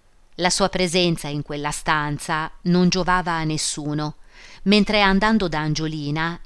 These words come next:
egli portava subito un olocausto ad Amalia. Al Balli, che meravigliato di quelle parole cercava di distoglierlo dal suo proposito,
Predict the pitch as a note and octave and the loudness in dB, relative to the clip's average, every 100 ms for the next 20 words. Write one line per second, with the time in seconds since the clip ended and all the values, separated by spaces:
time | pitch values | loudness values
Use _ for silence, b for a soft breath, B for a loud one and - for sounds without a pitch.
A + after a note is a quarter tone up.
0 | - A3 G3+ F#3+ F3+ F3+ F#3 G3 - A3 | -2 -2 0 -2 -4 -2 -2 -2 -2 -4
1 | G#3 G3+ F3 E3+ E3+ E3+ - F#3+ G#3 - | -6 -2 0 0 0 -4 -6 -6 -6 -6
2 | - F#3 E3+ D#3+ C#3+ C#3 C#3+ C#3+ D3+ - | -4 -4 -4 -4 -6 -6 -8 -10 -12 -18
3 | _ _ _ _ _ _ _ _ _ - | _ _ _ _ _ _ _ _ _ -20
4 | _ _ _ _ _ _ _ _ _ _ | _ _ _ _ _ _ _ _ _ _
5 | b b b b b - G3+ G3 F3+ D3+ | b b b b b 2 2 4 4 2
6 | D3+ E3 F3+ - - - E3+ D#3+ D#3 D3+ | -2 -4 -4 -8 -14 -2 0 2 0 -4
7 | C#3+ D3 E3+ - E3+ D3 - D#3 D#3 D#3 | -6 0 2 2 -2 -6 -6 -6 -6 -4
8 | D#3 E3 D3+ D3 - D3 F#3 F3+ E3+ D3+ | -2 -2 -4 -4 -4 -2 0 0 0 -4
9 | D3+ C#3+ - E3 F3 D#3+ C#3+ D3 D3 D3 | -6 -4 -2 -2 -2 -6 -6 -8 -6 -4
10 | F#3+ F#3 F3 D#3+ D3+ C#3+ C#3 D3 E3+ E3+ | -4 -4 -6 -6 -8 -6 -8 -6 -6 -6